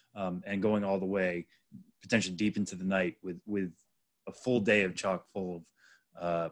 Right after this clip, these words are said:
postseason baseball was really neat. It made me nostalgic in a way that I'm sure our editor,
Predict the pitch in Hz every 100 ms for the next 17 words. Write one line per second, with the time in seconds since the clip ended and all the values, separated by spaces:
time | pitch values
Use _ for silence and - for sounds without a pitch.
0 | - 107 - 98 87 92 - 90 87 98
1 | 95 92 95 95 - - - 117 151 147
2 | 143 123 - 120 - 143 131 113 127 113
3 | 113 110 104 101 101 - 143 127 117 107
4 | - _ _ 110 113 107 107 98 98 92